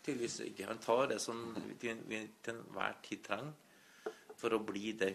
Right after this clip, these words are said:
huset Gud vil vi skal være. Så, så det er altså Den hellige ånd som leder oss til et liv, da, der Jesus får fungere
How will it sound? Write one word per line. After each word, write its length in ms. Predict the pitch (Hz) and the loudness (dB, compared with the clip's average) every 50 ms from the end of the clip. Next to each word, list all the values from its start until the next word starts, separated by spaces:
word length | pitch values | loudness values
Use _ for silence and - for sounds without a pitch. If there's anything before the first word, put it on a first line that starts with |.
| 101 | 0
huset 320 | 95 85 - - - 92 - | -4 -4 -4 -4 -6 -6 -6
Gud 240 | 87 90 87 - 90 | -6 -6 -6 -4 -6
vil 160 | 90 87 90 92 | -6 -6 -6 -10
vi 80 | - - | -8 -6
skal 240 | - 110 107 98 - | -4 -4 -4 -6 -6
være. 440 | - - - - - - - - - - - - - - - - - - - - - - - - - - - - - - - - | -8 -14 -16 -18 -16 -16 -14 -14 -14 -16 -18 -20 -20 -20 -20 -20 -20 -20 -20 -20 -20 -20 -20 -20 -20 -20 -20 -20 -20 -20 -14 -6
Så, 280 | - - - - 131 131 131 131 127 - - - - - - - - - - - - - - - - - - - - | -4 2 4 6 8 8 8 6 4 2 -2 -2 -4 -6 -8 -14 -20 -20 -20 -20 -20 -20 -20 -20 -20 -20 -20 -18 -8
så 240 | - - - 143 | -2 2 4 6
det 160 | 135 139 147 139 | 10 10 10 10
er 220 | 123 123 143 139 | 12 10 10 10
altså 180 | 127 - 127 123 | 8 6 0 -2
Den 80 | - - | -2 0
hellige 220 | 143 135 123 123 143 160 | 4 6 6 6 6 4
ånd 120 | 175 165 - - - - - - - - - - | 2 -2 -4 -10 -16 -20 -20 -20 -20 -20 -20 -12
som 320 | - - - - 131 131 127 | -4 -2 0 0 2 2 2
leder 460 | 127 135 143 139 131 123 104 95 98 | 4 4 6 6 4 4 2 2 2
oss 220 | 113 139 135 - - - - - | 2 4 4 2 2 0 -4 -4
til 160 | - 117 117 120 | -4 0 0 0
et 140 | 127 - 117 | -2 -2 -4
liv, 380 | 113 120 127 165 156 120 92 | -2 0 2 2 2 2 0
da, 400 | 90 - - - - - - 107 104 - - - - - - - - - - - - - - - - - _ _ _ - | -4 -6 -10 -18 -20 -18 -14 -12 -12 -12 -14 -18 -20 -20 -20 -20 -20 -20 -20 -20 -20 -20 -20 -20 -20 -20 _ _ _ -2
der 220 | 113 117 110 98 | 2 4 6 6
Jesus 340 | 92 - - - 113 107 - | 4 2 0 -2 -4 -4 -4
får 240 | - - 98 98 95 | -2 -2 -2 -2 -2
fungere 540 | - - 110 104 95 90 90 92 101 101 | -4 -6 -6 -4 -2 -2 -2 -2 -4 -6